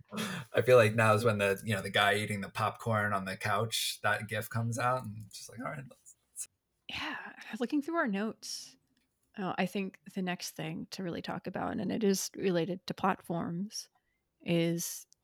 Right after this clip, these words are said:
Speaker 1: last week our episode was titled False Spring.
Speaker 2: <laughs>
Speaker 1: Because it was like, "Oh, m-, maybe it's alive, but maybe it's just the tulips coming out and they're going to soon die to the frost."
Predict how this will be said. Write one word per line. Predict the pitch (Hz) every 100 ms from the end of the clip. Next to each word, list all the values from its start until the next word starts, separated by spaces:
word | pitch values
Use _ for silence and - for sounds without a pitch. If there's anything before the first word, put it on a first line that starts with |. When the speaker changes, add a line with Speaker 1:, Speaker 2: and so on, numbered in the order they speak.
| _
Speaker 1:
last | 202 214 226 -
week | 160 - - -
our | - 175
episode | 170 190 -
was | 170
titled | - 160 - -
False | - - -
Spring. | - - 147 208 240
Speaker 2:
<laughs> | _ _ _ _ _ _ _ _ - -
Speaker 1:
Because | 175 180 175
it | 170
was | 170
like, | 170 156 -
"Oh, | 175 170 165 196 180
m-, | 175 175 -
maybe | 196 180 175 180
it's | -
alive, | 180 165 160 165 170 -
but | 160 -
maybe | 175 165 165
it's | - -
just | - -
the | 175
tulips | 180 170 160 -
coming | - 156 156
out | 151 151 -
and | 160
they're | 165
going | 165 175
to | 175
soon | - 165 160
die | - 190
to | -
the | -
frost." | - - - 190 -